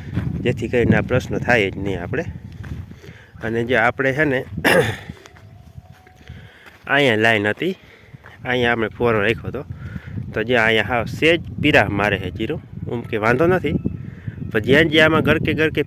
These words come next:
પીરાહ મારે ને એ બધી જગ્યાએ ટૂંકમાં લાઈન હતી આપણે. જો એક અહીંયા છે, અહીંયા હતી, જે અહીંયા સેજ પીરાહ મારે, અને જ્યાં એ પગલું આ રહ્યું આપણે, જે આ રહ્યું આપણે ફુવારા ફેરવાય ને તે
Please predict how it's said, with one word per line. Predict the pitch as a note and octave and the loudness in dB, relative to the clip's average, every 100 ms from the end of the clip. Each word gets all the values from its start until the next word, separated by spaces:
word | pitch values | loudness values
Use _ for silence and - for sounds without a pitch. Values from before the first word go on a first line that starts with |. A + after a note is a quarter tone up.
| - | 0
પીરાહ | D#3 D3+ D3 | 2 2 2
મારે | D#3+ D#3 | 2 2
ને | A#2 A2+ - - - - - - - - - - | -2 -6 -18 -18 -18 -20 -20 -20 -20 -20 -20 -8
એ | B2+ | -4
બધી | C3+ C#3+ C3 | -2 2 4
જગ્યાએ | C3 B2 B2 | 4 2 0
ટૂંકમાં | A2 A2 G#2+ G#2 | 0 -4 -2 2
લાઈન | A2 G#2 | 2 2
હતી | G#2+ G2 | 0 -4
આપણે. | F#2 G2 G2+ | -8 -10 -8
જો | A#2 | -2
એક | A2+ A2+ | -2 0
અહીંયા | A2+ C3+ C3 | 0 2 0
છે, | D3+ - - - - | -4 -10 -20 -20 -6
અહીંયા | B2 C3 C3 | 0 2 0
હતી, | - D#3 - _ _ _ - _ _ _ _ - _ | -2 -6 -8 _ _ _ -20 _ _ _ _ -20 _
જે | A#2 | 0
અહીંયા | A#2 B2 A2 | 2 2 0
સેજ | C3 B2 _ | -2 -4 _
પીરાહ | A#2 G2+ | -2 -2
મારે, | G2 G2 C3 D#3 _ _ _ _ _ - _ _ _ | -4 -6 -6 -10 _ _ _ _ _ -20 _ _ _
અને | A#2 A2+ | -8 -2
જ્યાં | B2+ A2+ | 2 0
એ | - | 0
પગલું | B2+ B2 G#2+ | -4 -2 -4
આ | G#2 G#2 | -2 -4
રહ્યું | G2 F#2+ | -6 -14
આપણે, | F#2+ C3+ - - _ - _ _ _ _ - | -12 -14 -16 -20 _ -20 _ _ _ _ -10
જે | A2 | -6
આ | G2 F#2+ | -6 -10
રહ્યું | G2+ _ _ _ _ - _ - - _ _ _ | -18 _ _ _ _ -20 _ -20 -20 _ _ _
આપણે | G2+ G2+ G2+ | -12 -12 -10
ફુવારા | - B2 A#2 - | -6 -2 -2 -2
ફેરવાય | D3+ F3+ | -6 -8
ને | |
તે | D#3 | -6